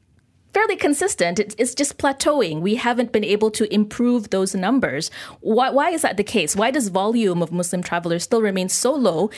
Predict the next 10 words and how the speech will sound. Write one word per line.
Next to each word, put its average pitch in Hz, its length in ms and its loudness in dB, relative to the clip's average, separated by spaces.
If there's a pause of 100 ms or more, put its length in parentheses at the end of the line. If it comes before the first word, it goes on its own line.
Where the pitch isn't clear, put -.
(200)
even 370 320 2
though 208 240 2
we're 208 160 2
supposedly 240 580 0
this 190 200 -2
top - 360 -4
destination 202 640 0
for 175 120 -2
Muslim-friendly 180 880 -4
travel? 185 420 -4